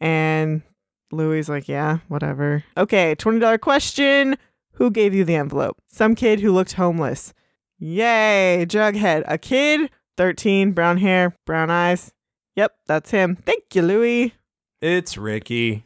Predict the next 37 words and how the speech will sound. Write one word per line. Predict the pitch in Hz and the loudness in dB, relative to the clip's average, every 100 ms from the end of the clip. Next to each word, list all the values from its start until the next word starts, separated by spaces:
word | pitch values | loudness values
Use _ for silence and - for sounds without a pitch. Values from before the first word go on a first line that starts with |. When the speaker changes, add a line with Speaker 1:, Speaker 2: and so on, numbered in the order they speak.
| _ | _
Speaker 1:
Yeah, | 151 151 151 | -6 -2 -2
it's | - | -4
Ricky. | - - 127 123 _ _ _ - - _ _ - | -8 -8 -8 -8 _ _ _ -20 -20 _ _ -10
We | 196 | -4
go | 196 | 0
back | 175 180 | 0 -2
to | |
the | - | -4
Sisters | 175 190 180 | -2 -4 -4
of | 175 | -8
Quiet | - 190 175 | 0 2 2
Mercy. | 233 277 277 | 2 2 2
It's | 240 - | 0 -2
the | - | -4
lunchroom. | 190 208 220 - 220 214 | 0 0 0 0 0 2
There | 233 | 2
are | 220 | 2
too | - 302 | 0 -2
many | 320 311 | 0 -2
hand-holdy | 269 247 240 247 226 208 | 0 2 2 2 0 0
banners. | 185 202 185 143 - - - _ _ _ _ | 0 2 2 -2 -8 -12 -16 _ _ _ _
Speaker 2:
It's | - 123 | -14 -6
really | 160 202 | -4 -4
fucking | - 135 - 139 127 | 0 0 0 -6 -2
creepy. | 196 214 - 104 95 | 0 0 -2 -2 2
Speaker 1:
It | 185 | 4
is | 214 285 - | 6 4 2
creepy. | - 247 226 - 180 139 - _ _ _ - | 2 4 6 4 2 0 -6 _ _ _ 0
Speaker 2:
Which | 143 - - - | 0 0 -6 -4
is | 139 | -4
kind | - 117 107 98 | -2 -2 -2 -4
of | 98 | -10
the | 113 | -6
point, | - 117 104 110 - | -4 -2 -4 -6 -4
Speaker 1:
It | 226 | 2
Speaker 2:
but | |
Speaker 1:
is, | 220 208 | 2 0